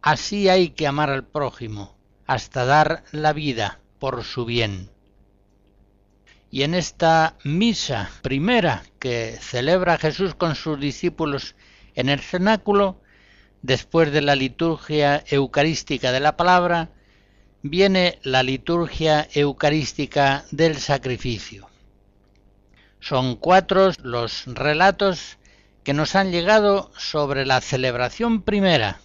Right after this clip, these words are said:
del sacrificio de la nueva alianza, es decir, sobre la institución de la Eucaristía. Los dos primeros relatos, los de Mateo y Marcos, son muy semejantes,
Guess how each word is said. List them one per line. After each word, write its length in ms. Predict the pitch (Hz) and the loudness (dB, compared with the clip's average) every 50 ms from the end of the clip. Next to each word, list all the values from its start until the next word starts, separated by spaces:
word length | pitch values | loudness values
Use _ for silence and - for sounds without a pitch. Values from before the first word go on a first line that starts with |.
| _ _ - | _ _ -10
del 240 | 123 117 120 113 107 | -8 -6 -6 -6 -6
sacrificio 800 | - - 127 123 117 131 135 131 131 165 165 139 - 165 160 147 | -6 -4 -4 -4 -4 -4 -6 -6 -6 -6 -6 -6 -4 -4 -2 -2
de 100 | 151 147 | 0 2
la 140 | 151 151 | 2 0
nueva 320 | 156 160 170 175 175 175 180 | 0 0 0 0 2 2 0
alianza, 640 | 180 196 202 208 190 160 131 - - - - - _ _ _ _ _ _ _ _ | 2 2 2 2 2 0 -2 -6 -10 -18 -20 -20 _ _ _ _ _ _ _ _
es 120 | - 123 113 | -8 -6 -4
decir, 380 | 123 117 - 175 196 202 160 | -4 -2 0 2 2 2 2
sobre 320 | - - 151 139 131 123 123 | 0 -2 -2 0 0 0 0
la 80 | 123 | 0
institución 760 | 120 117 - - - 123 117 - 123 117 - - 151 147 147 | -2 -2 -4 -6 -10 -10 -8 -8 -8 -8 -6 -4 -4 -2 -2
de 80 | 143 139 | 0 0
la 100 | 143 139 | 0 0
Eucaristía. 840 | 139 - - 180 175 165 - - - - 196 170 107 95 - - _ _ _ _ _ _ _ _ _ _ _ _ _ _ _ _ _ _ _ _ _ _ _ | 0 0 0 0 0 -2 -4 -6 -6 -4 -2 -2 -2 -4 -8 -16 _ _ _ _ _ _ _ _ _ _ _ _ _ _ _ _ _ _ _ _ _ _ _
Los 240 | - 127 135 131 123 | -4 -4 -2 0 0
dos 220 | 160 160 151 - | 2 0 0 0
primeros 640 | - - 147 147 160 175 175 165 165 156 139 - - - | -4 -6 -4 -2 0 0 2 2 2 0 -2 -4 -10 -8
relatos, 880 | 139 135 135 139 135 139 139 139 - - 208 196 - - - - - - _ _ _ _ _ _ _ | -4 -4 -2 0 2 2 2 2 2 0 0 0 -2 -6 -12 -16 -18 -20 _ _ _ _ _ _ _
los 220 | - 131 123 120 117 | -4 -2 -2 0 0
de 60 | 127 | 0
Mateo 380 | 120 123 127 120 151 143 143 | 0 0 0 0 0 0 2
y 80 | 139 135 | 2 0
Marcos, 720 | 131 135 139 139 131 123 - - 190 180 - - - - - _ _ - | 2 2 2 0 0 -2 -4 -4 -4 -4 -4 -8 -14 -18 -20 _ _ -16
son 320 | - - - 147 139 139 | -10 -6 -6 -4 -2 -2
muy 160 | 139 175 185 | 0 0 0
semejantes, 1040 | 175 - 190 185 180 165 - 208 208 175 135 117 - 110 101 - - - - - - | 0 -2 -4 -4 -4 -2 0 0 0 0 0 -4 -6 -8 -10 -10 -12 -14 -18 -20 -20